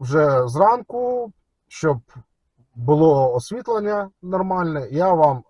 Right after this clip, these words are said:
е, запишу результати, е, що в мене вийшло за суботу. І хто див-, дивився мої, е,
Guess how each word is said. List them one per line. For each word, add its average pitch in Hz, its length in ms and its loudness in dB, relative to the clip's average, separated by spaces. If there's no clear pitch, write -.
е, 127 520 0
запишу 127 720 -6
результати, 208 800 -4
е, 120 560 0
що 214 300 2
в 190 60 -6
мене 160 220 -2
вийшло 151 440 -2
за 123 120 -6
суботу. 226 680 -6
І 170 180 -2
хто 180 240 2
див-, 151 320 0
дивився 147 640 0
мої, 143 640 -4
е, 113 500 -4